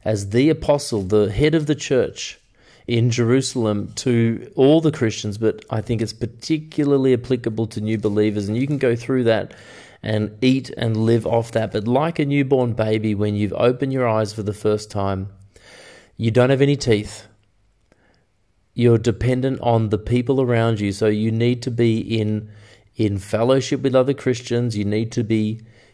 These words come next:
eating the milk of the word, which is, see, the milk from a mother is a high energy food that you don't need to masticate.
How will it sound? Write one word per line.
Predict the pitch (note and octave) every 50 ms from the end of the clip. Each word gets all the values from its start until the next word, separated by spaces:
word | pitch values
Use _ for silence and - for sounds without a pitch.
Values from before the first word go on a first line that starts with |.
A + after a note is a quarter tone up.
| _ _ _ _ -
eating | B2+ C3 C#3 C3+ B2 - C#3+ C#3 C3 C3 C3 B2+ -
the | C#3 A#2 G#2+ A#2 A2 G#2+ G#2+ G#2+ - -
milk | A#2 A2+ A2+ A2+ B2 C3+ D3 D3 D3 -
of | D3 B2+ A#2+
the | B2 A#2
word, | G#2+ G2+ G#2+ A2 A2 A#2+ C3 C3
which | B2 A2+ A2 -
is, | A#2 G#2+ A#2+ - - A#2 - -
see, | - - - C3+ B2+
the | A#2+ A#2
milk | A2+ A#2 B2 C#3+ D#3+ D#3+ D#3 D#3 - - -
from | - - A#2+
a | A2+ A2
mother | A2 A#2 B2 C#3+ C3 B2+ G#2+ A2
is | G#2+ G2
a | G#2+ G2+
high | G2+ - A#2+ B2 C3+ C#3 C#3+ C3+
energy | - - B2 B2 B2+ C3+ C3 A#2 A2 A#2 A#2+ A#2 A2+ A2 - - - _ _ _ _ _ _ _ _ _ _ _
food | - - - - C3+ C#3+ C#3 B2+ G#2+
that | A2+
you | A2 A#2+ C3 A#2+
don't | A#2 B2 A#2+ B2 C3 G#2 F#2
need | A#2 A#2 A#2 A#2+ A#2+ A#2 A#2+
to | - - - A2+ A2 A2 A2 A2 A2 A2 - - - _ _ _ _ _
masticate. | - G#2+ G#2 A2+ B2 A#2+ - - - A#2 A2+ - A2 F#2 - - - - -